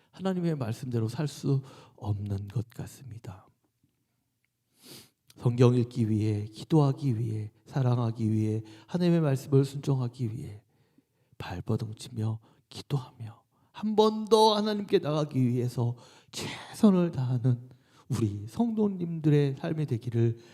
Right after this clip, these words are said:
간절히 부탁드립니다. 여기에는 중요한 사실이 또 하나 있습니다. 사랑하는 성도님들이여,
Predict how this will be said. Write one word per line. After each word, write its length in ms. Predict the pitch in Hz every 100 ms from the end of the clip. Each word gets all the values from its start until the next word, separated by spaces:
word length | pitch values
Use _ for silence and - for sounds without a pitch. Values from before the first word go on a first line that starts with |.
| - _
간절히 680 | - 104 104 107 107 147 156 - _ _ -
부탁드립니다. 1200 | - - 113 - - 127 110 110 110 107 110 - _ _ _ _ _ _ - _ _ - - - _ _ _ 120
여기에는 680 | 117 120 120 120 113 107 - _ _ _ _
중요한 680 | - 123 110 113 113 117 117
사실이 580 | - 110 117 120 110 - -
또 200 | 170 165
하나 400 | 147 143 147 143 _ -
있습니다. 760 | - - 113 107 - 101 104 _ _ _ _ _ _ _ _ _ _ _ _ _ _ _ _ _ _ _ _ -
사랑하는 360 | - 117 113 123
성도님들이여, 840 | 120 120 120 123 120 - 110 120